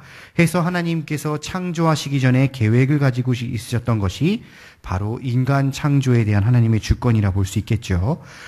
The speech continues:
두 번째 한번 읽어보겠습니다. 시작. "하나님은 당신의 형상을 따라 인간을 창조하셨다." 뭐, 이건 다 아시지 않습니까?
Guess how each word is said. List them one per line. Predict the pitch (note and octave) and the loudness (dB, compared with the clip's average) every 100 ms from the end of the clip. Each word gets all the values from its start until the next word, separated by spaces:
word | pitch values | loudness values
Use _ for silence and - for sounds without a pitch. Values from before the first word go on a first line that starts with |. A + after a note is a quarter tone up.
| - - | -8 2
두 | D#3 | 4
번째 | F#3+ F#3+ F3 | 4 0 -2
한번 | E3 D#3 C#3+ | -2 0 0
읽어보겠습니다. | C3 B2+ A#2 - G2+ F#2 | 0 -2 -4 -4 -4 -4
시작. | F2 - E3 A2+ F#2 - C3 F3 - - _ _ | -4 0 0 0 -4 0 0 0 -6 -20 _ _
"하나님은 | C#3 C#3+ C3 A#2 C3 B2 F#2+ G2 | 0 2 2 2 2 2 -2 -8
당신의 | - A2 A#2 A#2 - C3+ C3+ | -6 -2 0 0 0 0 0
형상을 | C3 E3+ F3 E3+ E3 D3+ D3 C#3+ | 0 0 0 0 0 2 2 2
따라 | C3+ A#2+ D3+ G3+ - - - | 0 2 2 0 -6 -20 -4
인간을 | B2 B2+ B2 A#2+ A#2+ B2 | 2 4 4 2 2 0
창조하셨다." | B2 - C#3+ C#3 C3+ B2+ A2 F#2+ - - - - _ - - - | -2 -4 0 0 0 -2 -2 -6 -10 -12 -12 -16 _ -20 -18 -2
뭐, | E3 E3+ E3+ | 2 2 2
이건 | E3 E3+ | 0 0
다 | D#3+ B2 A2+ | -2 -6 -4
아시지 | A2 - D3+ | -4 -4 -2
않습니까? | A#2+ - B2 F#2+ A#2 D3 | -2 -2 -6 -4 -4 -4